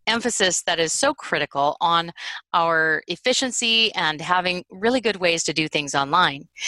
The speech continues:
at the same time, the most important part of any kind of education is connecting with the learner himself and herself. Connecting with that person that we're teaching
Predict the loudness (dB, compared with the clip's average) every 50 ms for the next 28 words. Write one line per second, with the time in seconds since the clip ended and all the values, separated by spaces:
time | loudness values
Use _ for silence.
0 | 0 0 0 -2 -4 -6 -6 -2 0 0 2 2 2 0 0 -2 -2 0 0 0
1 | 0 -2 -4 -8 -12 _ _ _ _ _ _ -2 0 0 0 0 0 2 2 2
2 | 2 0 -2 -2 -2 -2 0 0 0 0 -2 -4 -2 0 0 0 -2 -4 -4 -4
3 | -2 -2 -2 -2 -4 -2 -2 -2 -2 0 -2 -2 -2 -4 -4 -4 -2 -2 -2 -2
4 | -4 -4 -6 -8 -6 -4 -2 -2 -4 -6 -4 _ -2 0 0 0 0 0 0 -2
5 | -2 -2 -4 -4 -4 0 0 0 0 -2 -6 -12 _ _ -14 -4 -2 -2 0 0
6 | 2 0 2 2 0 -2 -4 -4 -6 -6 -4 -2 0 2 2 0 0 -2 -4 -4
7 | -4 -4 -2 0 0 0 2 2 -2 -2 -2 -4 -6 -10 -14 -14 -14 _ -20 -20
8 | -14 -6 -2 0 0 0 -2 -4 -4 -4 0 0 0 2 2 0 0 2 0 -2
9 | -2 0 0 0 0 0 -4 _ -2 0 0 0 0 0 0 0 0 0 -2 -4
10 | -2 -2 -4 -2 -2 -2 -2 0 0 0 -2 -2 -4 -8 -14